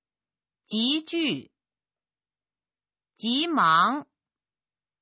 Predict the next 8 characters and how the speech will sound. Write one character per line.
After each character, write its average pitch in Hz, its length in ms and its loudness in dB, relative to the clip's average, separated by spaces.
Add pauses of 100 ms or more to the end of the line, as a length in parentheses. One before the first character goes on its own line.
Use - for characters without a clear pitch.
(640)
急 233 320 -2
性。 285 520 -4 (1700)
急 247 340 -2
需。 311 600 -4 (1700)
急 269 380 -2
于。 202 640 -4 (1800)
疾 254 340 0
病。 269 480 -4